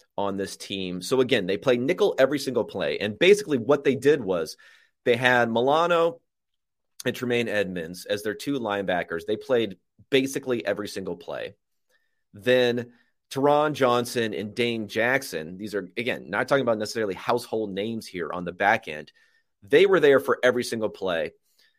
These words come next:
And then, you know, Micah Hyde and Joy-, and Jordan Poyer, that's the strength of what they've had defensively. They were also in for every single play. So those guys were basically in every single play. And then they rotated the third cornerback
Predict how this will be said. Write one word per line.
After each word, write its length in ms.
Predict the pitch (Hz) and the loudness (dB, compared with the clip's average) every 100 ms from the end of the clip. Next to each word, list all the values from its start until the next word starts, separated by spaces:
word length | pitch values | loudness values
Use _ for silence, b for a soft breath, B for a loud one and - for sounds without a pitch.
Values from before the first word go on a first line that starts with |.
| _ _ _ _ - | _ _ _ _ -2
And 180 | 147 147 | 0 2
then, 300 | 143 139 139 | 2 2 0
you 100 | 131 | -2
know, 100 | 107 | 0
Micah 280 | 117 123 92 | 0 0 0
Hyde 280 | 104 101 | 2 0
and 100 | 92 | -2
Joy-, 320 | 95 104 98 - | -4 -4 -4 -6
and 160 | 107 104 | -10 -6
Jordan 320 | 110 104 95 | -4 -4 -6
Poyer, 460 | - 165 175 123 104 | -2 4 4 4 2
that's 240 | 123 123 | 0 0
the 60 | - | -10
strength 480 | - 139 131 107 101 | -8 -2 -2 -2 -10
of 120 | 98 | -6
what 220 | 107 101 | -4 -2
they've 160 | 95 90 | -4 -4
had 320 | 95 87 87 | -4 -4 -6
defensively. 580 | 92 127 135 90 90 92 | -6 -4 -4 -8 -10 -2
They 220 | 127 147 | 0 2
were 160 | 127 | 2
also 320 | 101 107 101 90 | 0 0 -4 -6
in 140 | 82 | -6
for 120 | 85 | -2
every 160 | 87 92 | -4 -4
single 240 | - - | -12 -12
play. 160 | - 73 | -8 -8
So 140 | - | -2
those 240 | 127 240 - | 2 4 4
guys 200 | 226 143 | 2 2
were 80 | |
basically 520 | 120 135 147 139 117 107 | 0 0 0 -4 -6 -4
in 120 | 104 | -4
every 220 | 95 101 | -4 -8
single 240 | - 92 | -12 -10
play. 320 | 82 - 101 90 | -8 -2 -2 -2
And 220 | 107 110 | -4 -2
then 220 | 113 110 B B B B - | -2 -4 B B B B -2
they 120 | 131 | 0
rotated 680 | 117 151 165 160 139 123 98 _ _ _ - | 4 6 6 4 0 0 -4 _ _ _ -8
the 100 | 117 | -8
third 380 | - 139 139 139 | 0 2 4 2
cornerback 560 | - 127 117 98 98 | -2 0 2 2 2